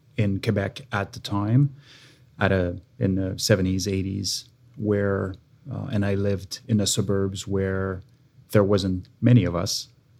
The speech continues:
And so I often, always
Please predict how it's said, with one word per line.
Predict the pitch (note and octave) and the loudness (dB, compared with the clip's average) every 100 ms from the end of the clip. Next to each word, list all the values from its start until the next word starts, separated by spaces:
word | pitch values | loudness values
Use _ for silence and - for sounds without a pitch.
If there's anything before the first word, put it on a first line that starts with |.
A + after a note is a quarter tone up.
| - - | -20 -6
And | G#2 G2+ | -2 -2
so | - A2 G2+ G2+ F#2+ - _ - - _ _ _ - | 0 2 4 2 -2 -8 _ -20 -20 _ _ _ 0
I | G2+ G2+ | 2 2
often, | A2+ A#2+ A#2+ G#2 F#2 A2 - _ _ _ _ _ - | 4 4 4 0 0 -2 -6 _ _ _ _ _ 4
always | A2 F#2+ E2+ G2+ - | 6 6 2 -2 -6